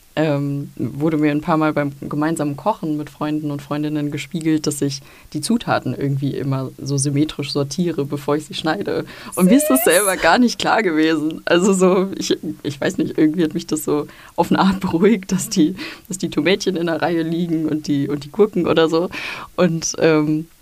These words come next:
Speaker 1: ist dann irgendwie auch so ein, so ein gemeinsamer Moment, den man auf eine Art ja teilt, oder?
Speaker 2: Ja. Ja, du hast so kleine süße An-, also Gewohnheiten <laughs> tatsächlich, so wie ich dich auch kenne. Zum Beispiel, ähm,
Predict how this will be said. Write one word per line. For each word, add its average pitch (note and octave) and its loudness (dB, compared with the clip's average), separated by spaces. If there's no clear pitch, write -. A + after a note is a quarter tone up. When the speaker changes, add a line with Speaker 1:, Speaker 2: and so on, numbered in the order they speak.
Speaker 1:
ist - -4
dann E3 4
irgendwie E3+ 2
auch D#3 2
so D3+ 0
ein, D3 -4
so D3+ -4
ein C#3+ -4
gemeinsamer C#3+ -2
Moment, D#3 -2
den D3+ -2
man D3 -4
auf D3 -8
eine D3+ -8
Art D3 -8
ja D3 -8
teilt, F#3 -6
oder? D#3+ -6
Speaker 2:
Ja. G3+ 0
Ja, C#4+ 4
du A4+ 2
hast F4+ 0
so G4 -2
kleine B3+ 2
süße A#3 -2
An-, A3 -4
also A3+ 2
Gewohnheiten B3+ 4
<laughs> - -
tatsächlich, A#3+ -4
so B3+ 0
wie B3 -6
ich A4+ 4
dich D#4 2
auch D#4 4
kenne. F#4+ 4
Zum A#3+ 0
Beispiel, B3+ 2
ähm, A3 -4